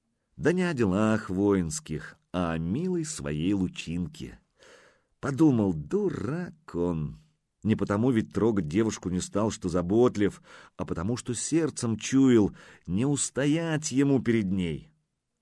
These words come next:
Станет она для Славки единственной и желанной. А дальше что? Согласится ли мать, чтобы он её в жёны взял?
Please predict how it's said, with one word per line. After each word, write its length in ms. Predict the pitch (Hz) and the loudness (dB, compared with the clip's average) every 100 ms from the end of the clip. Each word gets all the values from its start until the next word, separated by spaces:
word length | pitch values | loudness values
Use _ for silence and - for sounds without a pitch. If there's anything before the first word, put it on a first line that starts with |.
| _ _ | _ _
Станет 540 | - - 123 131 113 | -16 -4 0 2 2
она 160 | 98 113 | 0 0
для 180 | 82 90 | -2 -4
Славки 480 | - 117 131 - 110 | -2 -2 -2 -2 -6
единственной 1200 | 90 104 98 160 147 - - 113 104 101 101 - | -2 -4 -2 -4 -4 -6 -6 -4 -2 0 -2 -2
и 100 | 120 | -4
желанной. 960 | 98 95 90 87 98 90 87 80 73 - _ - - - - - _ _ _ _ | 0 0 2 2 2 0 -2 -4 -8 -12 _ -20 -20 -20 -20 -20 _ _ _ _
А 160 | - 147 | -2 0
дальше 520 | 80 104 139 - 127 | 2 2 2 0 -6
что? 400 | - - 110 98 - _ _ - | -8 -2 -2 -2 -8 _ _ -10
Согласится 640 | 104 82 98 214 208 139 | -6 -4 -4 -6 -6 -4
ли 80 | 165 | 0
мать, 240 | 196 147 | 2 0
чтобы 300 | - 101 110 | 0 0 2
он 80 | 113 | 2
её 140 | 120 | 2
в 60 | 107 | 2
жёны 320 | 135 151 92 | 2 2 2
взял? 400 | 76 80 78 | -2 -4 -4